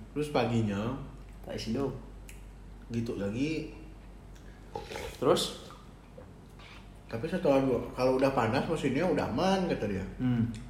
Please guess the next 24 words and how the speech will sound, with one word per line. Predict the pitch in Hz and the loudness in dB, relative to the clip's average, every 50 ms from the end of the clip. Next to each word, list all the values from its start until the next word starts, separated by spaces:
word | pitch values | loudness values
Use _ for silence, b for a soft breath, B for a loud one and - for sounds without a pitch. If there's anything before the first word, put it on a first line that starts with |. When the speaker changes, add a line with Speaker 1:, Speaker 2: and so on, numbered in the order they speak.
| - - - - - - - - - - - - - - - - - - - | -14 -14 -16 -16 -16 -16 -16 -16 -16 -14 -16 -16 -16 -16 -16 -16 -14 -8 -6
Speaker 1:
Takutnya | - 107 107 117 120 147 | -4 -4 -2 -2 -2 0
pas | - 156 143 135 | 0 2 2 2
lagi | 120 117 120 | 2 0 0
di | 113 117 113 | -2 0 2
jalan, | 117 101 98 107 127 151 175 185 196 208 196 - - - - - - - - - - | 4 4 4 4 4 4 4 4 4 2 2 -2 -6 -12 -12 -14 -16 -16 -14 -8 -6
pas | 110 | -4
kita | 107 113 120 113 120 117 113 113 | -4 -2 -2 0 2 2 0 0
habis | - - 113 110 113 113 | -2 -4 -2 -2 -2 -2
makan, | 117 104 104 - 120 113 | -2 -4 -4 -2 -2 -2
habis | 110 110 110 113 | -2 -2 -2 -4
apa, | - 117 98 - - 147 165 185 190 | -4 -6 -6 -4 -2 2 2 2 2
motor | - - 123 113 113 - 127 | 2 0 -4 -4 -2 0 0
berhenti, | 117 113 110 107 104 101 - 165 190 214 - - - - b b b b b b b b b b b b - - | 0 2 0 0 -2 -2 -2 0 0 0 0 -2 -8 -12 b b b b b b b b b b b b -10 -6
pas | - 117 113 | -6 -4 -2
mau | 120 113 101 | -2 -2 0
jalan | 104 104 107 113 104 | 2 2 2 2 2
lagi, | 107 107 110 117 170 156 | 2 0 0 0 4 10
Speaker 2:
Oh, | 165 180 175 | 12 12 12
Speaker 1:
rusak | - 120 | 12 10
Speaker 2:
banyak, | 117 120 - | 8 8 6
Speaker 1:
lagi. | 151 175 175 - - | 4 4 2 0 2
Speaker 2:
banyak | - 131 123 123 123 | 4 6 6 6 6
takutnya | 120 123 123 123 - 127 110 131 170 175 | 6 4 4 4 4 2 2 2 2 2
beliau. | 113 107 104 107 101 101 | 2 4 4 4 4 4